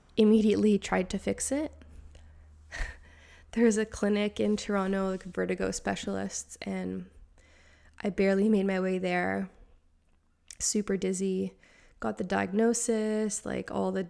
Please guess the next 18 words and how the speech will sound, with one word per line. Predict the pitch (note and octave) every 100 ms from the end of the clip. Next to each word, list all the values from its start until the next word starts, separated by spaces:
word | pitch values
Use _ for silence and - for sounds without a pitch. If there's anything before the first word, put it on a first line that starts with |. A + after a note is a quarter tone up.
| -
the | F#3
specific | - G#3 - G#3 G3 F#3 - -
type | - F#3+ -
of | G3 F3+
vertigo | F#3+ F#3 F3+ F#3
that | F3+ F3+
it | -
was. | F#3+ - F#2+ G3 - - - - _ _ _ -
Can't | G#3+ -
remember | - - -
it. | - - - _ _ _
Um, | G#3 G3 F#3+ F#3+ F#3+ - _ _ _ _ _ _ _ _ _ _ _ - -
and | G#3 G3+ G3
the | G3+
exercises | G3+ - A3 A#3+ A3+ G#3+ G#3
that | G3
would | G3+
help, | F3+ G3+ G3 G3+ -